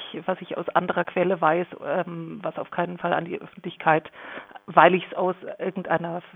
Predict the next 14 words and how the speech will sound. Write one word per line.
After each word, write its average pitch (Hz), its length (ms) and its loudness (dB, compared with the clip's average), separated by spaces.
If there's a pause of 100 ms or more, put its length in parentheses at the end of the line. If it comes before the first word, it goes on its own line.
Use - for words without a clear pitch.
sehr 180 120 4
vertraulichen 185 540 0
Quelle 160 260 2
weiß, 160 240 6
darf. 175 260 4 (720)
Aber 190 280 10
es 196 120 -2
ist 214 180 -4 (160)
schon 202 220 2
so, 226 220 -4
dass, 208 220 0 (220)
ähm, 185 580 0 (800)
es - 160 -10
einfach, 190 400 -2